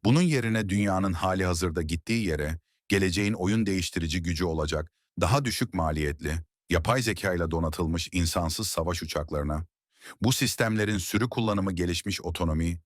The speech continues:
ve akıllı kullanım alanlarına çalışmamız, esi iha platformlarımızda olduğu gibi bizi bu alanda da dünyada lider ülkeler arasına sokabilir.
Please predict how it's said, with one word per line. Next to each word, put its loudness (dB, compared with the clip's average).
ve 0
akıllı 0
kullanım 0
alanlarına 0
çalışmamız, -6
esi 0
iha 0
platformlarımızda 0
olduğu 0
gibi -2
bizi 4
bu 2
alanda 0
da -2
dünyada 0
lider 0
ülkeler 0
arasına -4
sokabilir. -6